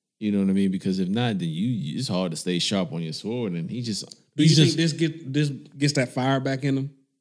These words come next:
Speaker 2: You know, that he actually goes out and he trains now really, and he gets that love back. Like, the guy was a legend before all this, right? You know, he had a couple losses and
Speaker 1: He
Speaker 2: he
Speaker 1: back
Speaker 2: had
Speaker 1: there, but
Speaker 2: several
Speaker 1: he,
Speaker 2: losses.
Speaker 1: but he went and fought whoever who,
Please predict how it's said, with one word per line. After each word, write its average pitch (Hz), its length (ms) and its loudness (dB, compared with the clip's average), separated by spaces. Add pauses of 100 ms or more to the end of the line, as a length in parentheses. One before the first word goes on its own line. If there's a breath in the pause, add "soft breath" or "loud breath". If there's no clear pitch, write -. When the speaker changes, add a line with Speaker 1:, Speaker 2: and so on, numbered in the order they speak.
(180)
Speaker 2:
You 123 160 -14
know, 113 260 0
that 117 120 0
he 123 160 6
actually 120 280 2
goes 120 340 4
out 120 180 4
and 113 80 -2
he 120 80 2 (200)
trains 127 540 4
now 120 240 2
really, 123 480 4 (100)
and 104 80 0
he 120 120 2
gets 120 220 0
that 117 160 2
love 113 360 2
back. 117 260 2 (300 loud breath)
Like, 117 280 2 (1600 loud breath)
the 151 80 4
guy 170 340 0
was 135 200 -2
a 117 60 -2
legend 110 460 -2
before 98 380 -6
all 80 160 -12
this, - 220 -20
right? 104 240 -6
You 117 160 -2
know, 117 160 0
he 139 200 4
had 135 160 2
a 131 40 -8
couple 135 300 0
losses 123 500 2
and 123 120 2
Speaker 1:
He 151 80 4
Speaker 2:
he 147 60 4
Speaker 1:
back 143 180 6
Speaker 2:
had 143 100 2
Speaker 1:
there, 139 180 6
but 143 80 4
Speaker 2:
several 151 40 4
Speaker 1:
he, 170 60 6
Speaker 2:
losses. 143 220 4
Speaker 1:
but 139 60 8
he 147 200 8
went 123 220 6
and 110 120 4
fought 113 320 2
whoever 107 280 4
who, 95 360 0